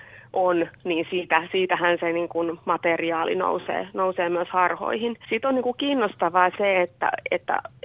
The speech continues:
että on kyllä kuullut puhuttavan siitä, että psykiatrisilla suljetuilla osastoilla uskonnolliset harhat olisi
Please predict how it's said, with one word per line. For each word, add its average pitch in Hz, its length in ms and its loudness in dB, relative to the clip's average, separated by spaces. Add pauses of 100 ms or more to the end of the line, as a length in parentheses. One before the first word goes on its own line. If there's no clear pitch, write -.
että 185 240 -2
on 226 220 0
kyllä 220 320 0
kuullut 220 440 0
puhuttavan 185 680 -4
siitä, 165 400 -2
että - 260 -4
psykiatrisilla 170 920 -2
suljetuilla 175 560 -2
osastoilla 185 720 0
uskonnolliset 170 800 -2
harhat 175 460 0
olisi - 480 -2